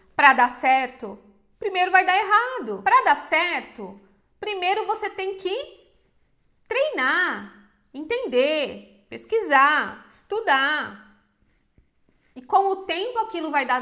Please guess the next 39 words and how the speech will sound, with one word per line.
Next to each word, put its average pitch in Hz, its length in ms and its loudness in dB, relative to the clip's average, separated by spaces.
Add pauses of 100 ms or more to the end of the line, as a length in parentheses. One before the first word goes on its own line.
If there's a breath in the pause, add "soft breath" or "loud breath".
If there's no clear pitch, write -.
(100)
dando 254 300 -6
certo. 202 560 -10 (440 soft breath)
Um 403 200 -4
médico 226 1000 -6
não 494 140 -8
se 494 200 0
forma 392 520 4
médico 277 480 -4
de 233 120 -10
um 262 120 -10
dia 247 240 -6
pro 269 160 -8
outro. 196 680 -8 (1080 soft breath)
Ele 453 160 -2
passa 311 340 0
por 330 160 -6
um 339 140 -8
processo. 339 960 -6 (540)
Você - 120 -8
acha 523 200 -6
que - 100 -6
o 359 60 -4
médico 320 400 -6
não 277 140 -10
tem 247 200 -10
medo 262 320 -8
quando 247 160 -10
ele 240 140 -8
vai 240 200 0
abrir 240 220 -4
a 240 60 -4
primeira 254 320 -4
barriga 233 400 -4
da 220 100 -8
vida 202 260 -12
dele? 214 600 -12
Ele 247 180 -12
tem 523 320 -8
medo. 196 480 -12